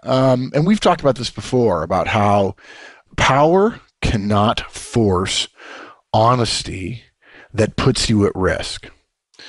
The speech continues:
Okay, I've told the story before. I think I, the, the, you know, Mike is the, was the deputy honor captain at West Point for our class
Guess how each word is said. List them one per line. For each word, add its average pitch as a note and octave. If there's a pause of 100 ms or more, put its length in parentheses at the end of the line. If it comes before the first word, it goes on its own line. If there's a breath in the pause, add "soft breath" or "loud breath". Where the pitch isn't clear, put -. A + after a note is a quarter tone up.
(140 loud breath)
Okay, -
I've F#2
told A#2
the F2
story G2+
before. F2+
I E2+
think F#2
I, E2+
the, -
the, - (340 loud breath)
you F#2
know, F#2
Mike A2
is F2
the, F2
was F2
the F2+
deputy F#2
honor G#2
captain F#2
at D#2
West G2
Point D2+
for F2
our E2+
class F#2